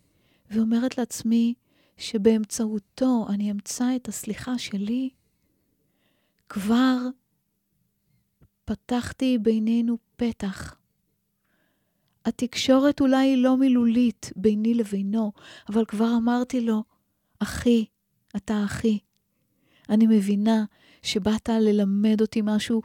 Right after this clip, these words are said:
על עצמי, משהו שלא ראיתי קודם. אז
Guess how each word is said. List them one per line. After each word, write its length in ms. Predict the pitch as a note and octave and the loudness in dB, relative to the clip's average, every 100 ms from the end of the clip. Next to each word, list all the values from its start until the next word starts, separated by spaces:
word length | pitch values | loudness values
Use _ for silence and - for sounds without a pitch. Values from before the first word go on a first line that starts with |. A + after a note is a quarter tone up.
| - - | -6 -4
על 120 | G#3+ | -2
עצמי, 340 | G3+ - A#3 A#3 | -2 0 2 4
משהו 320 | A#3 A#3 C4 | 2 0 -4
שלא 380 | - A3+ A3 B3 | -2 0 0 0
ראיתי 280 | C4 B3 A#3+ | -2 -2 -6
קודם. 560 | - C4 A#3 G3+ G3 A3+ _ _ _ _ _ _ _ _ _ - _ _ _ _ _ _ _ _ _ _ - | 0 2 2 0 -2 -8 _ _ _ _ _ _ _ _ _ -20 _ _ _ _ _ _ _ _ _ _ -2
אז 220 | A3+ G#3+ | 0 0